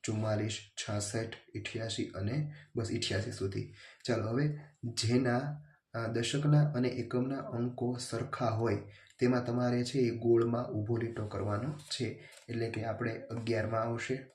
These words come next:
તેત્રીસમાં આવશે, પંચાવનમાં આવશે, સત્યોતેરમાં આવશે, નવ્વાણુંમાં આવશે. અગિયારમાં ત્રિકોણ પણ આવશે અને ગોળમાં આડો લીટો પણ આવશે. ચાલો, અહીં તમારું આ ચેપ્ટર પૂરું થાય છે.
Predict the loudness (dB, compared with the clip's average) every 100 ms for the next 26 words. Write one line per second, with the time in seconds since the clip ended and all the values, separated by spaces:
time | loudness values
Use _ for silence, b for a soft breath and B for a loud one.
0 | _ _ _ B B B -2 -2 2 2
1 | 2 -2 -4 -4 -4 -4 -4 -6 -2 -2
2 | -2 -4 -4 -6 -4 -4 -4 -6 -4 -4
3 | -4 -4 -4 -4 -2 0 0 -2 -6 -6
4 | -8 B B B -2 4 6 6 4 2
5 | -2 4 4 4 2 0 4 4 2 0
6 | -2 2 4 6 4 0 -2 -8 -6 -4
7 | -4 -4 -6 -4 -4 -4 -6 -14 -10 -8
8 | -8 -10 -12 B B B -4 0 0 0
9 | -2 -2 0 0 -2 -4 -2 -4 -2 0
10 | 0 0 -8 -10 -10 -12